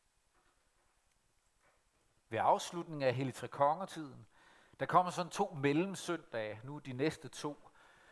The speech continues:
som falder lidt sådan, det er alt og ingenting. Og så begynder fastetiden og forberedelsen til påske. Med salmen her, som handler om Jesus, der vandrer op mod Jerusalem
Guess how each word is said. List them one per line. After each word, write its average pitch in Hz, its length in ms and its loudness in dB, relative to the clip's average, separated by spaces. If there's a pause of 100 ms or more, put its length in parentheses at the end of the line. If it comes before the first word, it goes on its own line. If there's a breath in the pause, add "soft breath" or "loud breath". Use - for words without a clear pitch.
som - 180 -14
falder 123 340 2
lidt 139 340 2
sådan, 107 600 -10 (640)
det 139 140 0
er 107 40 4
alt 123 160 0
og 104 80 -4
ingenting. 151 400 -2 (800 loud breath)
Og 143 140 6
så 185 160 -2
begynder 151 320 -2
fastetiden 127 880 -4
og 123 120 -8
forberedelsen 131 800 0
til - 120 -10
påske. 117 640 -8 (840 soft breath)
Med 127 360 -2 (240)
salmen 151 520 0
her, 139 360 6
som 117 200 -12
handler 123 300 -2
om 123 100 -4
Jesus, 123 420 -10
der 107 120 -6 (140)
vandrer 107 480 2 (560 loud breath)
op 143 220 4
mod 143 140 -6
Jerusalem 123 720 -10